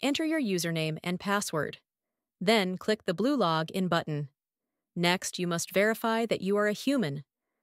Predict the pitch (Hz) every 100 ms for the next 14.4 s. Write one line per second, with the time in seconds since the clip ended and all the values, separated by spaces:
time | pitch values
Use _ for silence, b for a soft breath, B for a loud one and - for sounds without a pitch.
0 | _ - 254 269 269 - - 214 220 -
1 | - 285 320 - 226 233 233 220 - 175
2 | 165 175 165 156 139 139 _ _ _ _
3 | _ _ _ 190 190 180 165 160 - 233
4 | 240 - 233 226 254 254 - - _ -
5 | 277 220 147 147 151 _ - 254 - 226
6 | 226 240 233 202 208 220 175 147 - 208
7 | 208 214 180 147 143 156 _ _ _ _
8 | _ _ _ _ - 233 247 269 - 302
9 | 320 190 - 240 - - 202 - - 196
10 | 165 156 - - - 175 170 175 151 151
11 | - _ _ _ _ _ _ 262 302 -
12 | 302 254 202 202 190 185 175 160 151 180
13 | 196 - 165 156 151 151 - 254 294 175
14 | 151 - 151 -